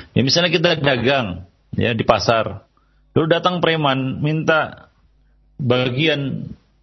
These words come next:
ya, se-, sepuluh persen misalnya, atau minta bayaran sekian misalnya. Nah, apa yang harus kita lakukan?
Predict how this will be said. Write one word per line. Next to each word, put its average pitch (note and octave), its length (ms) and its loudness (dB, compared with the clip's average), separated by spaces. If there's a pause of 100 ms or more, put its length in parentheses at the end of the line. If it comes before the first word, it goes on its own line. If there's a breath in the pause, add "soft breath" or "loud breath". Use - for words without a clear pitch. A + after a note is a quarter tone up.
(560)
ya, A1+ 320 -2
se-, - 400 -6
sepuluh - 400 -4 (400)
persen D#3 480 2
misalnya, B2+ 480 0 (320 loud breath)
atau C#3+ 240 4
minta D3 320 2
bayaran C#3 480 2
sekian D3+ 320 0
misalnya. A#2+ 560 -2 (400)
Nah, A2+ 160 -2
apa C#3 160 0
yang D#3+ 80 0
harus D3 80 -4
kita D3 160 0
lakukan? D#3 560 0